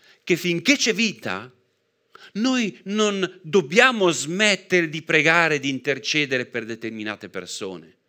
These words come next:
perché noi non abbiamo idea di quale potrebbe essere il piano di Dio per queste persone e soprattutto le persone che ci sono particolarmente care. E quindi il nostro ruolo è quello, non sapendo, di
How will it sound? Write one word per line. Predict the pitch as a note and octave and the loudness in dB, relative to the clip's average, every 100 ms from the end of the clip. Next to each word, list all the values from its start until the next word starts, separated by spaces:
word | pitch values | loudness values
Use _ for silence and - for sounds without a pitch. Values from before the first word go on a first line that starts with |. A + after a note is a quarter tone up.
| _ _ - - | _ _ -20 -12
perché | - B2 E3 | -8 -6 -4
noi | D#3 F3 | -2 -2
non | E3 | -2
abbiamo | C#3+ C3 C3+ B2+ | -6 -6 -6 -4
idea | B2 A#2 D#3 F#3 | -4 -6 -6 -6
di | A2 G2 | -8 -12
quale | F2+ F2+ | -12 -12
potrebbe | - F2+ F2 E2+ | -14 -12 -8 -6
essere | F2+ - G2+ F#2+ | -6 -8 -10 -10
il | F2+ | -12
piano | - A2 G#2 | -6 -4 -4
di | F#2 F2 | -12 -14
Dio | G2+ A2 G#2 - _ | -6 -4 -4 -8 _
per | - A2 G2+ F#2+ _ _ | -2 -2 -2 -10 _ _
queste | D3+ E3+ - C3 | 0 0 0 -6
persone | A#2 A2 - A3 | -6 -6 -4 -4
e | B2 | -4
soprattutto | C3 - A2 - F#3+ D3 | -8 -10 -12 -14 -10 -8
le | A#2+ | -6
persone | A2+ - D#3+ C#3 - - - | -8 -6 -4 -4 -8 -20 -8
che | C3 | -8
ci | A#2+ | -6
sono | - C#3 B2+ | -6 -6 -6
particolarmente | C3 - B2+ B2+ A2+ G#2+ A2 G#2 - F#2 | -10 -12 -14 -10 -8 -8 -10 -12 -16 -12
care. | F#2+ F2 - - _ _ _ _ _ - - | -10 -10 -12 -20 _ _ _ _ _ -20 -18
E | A2 | -4
quindi | D#3 C#3 | -2 -2
il | B2+ | -4
nostro | B2+ F3+ G#3 - G3 | -4 -6 -8 -12 -14
ruolo | E3+ D#3+ - - - _ _ _ _ - - | -12 -14 -14 -16 -20 _ _ _ _ -20 -10
è | A2 A2 | -8 -6
quello, | - F3+ E3+ B2 G#2 | 2 6 6 4 -2
non | G2+ B2 B2 | 0 0 0
sapendo, | - A2 - C3+ F#3 G3 G3+ G#3+ _ _ _ _ _ _ _ _ | -2 -6 -6 -6 -6 -10 -16 -20 _ _ _ _ _ _ _ _
di | A2 B2 C3 G2 | -10 -4 -2 -4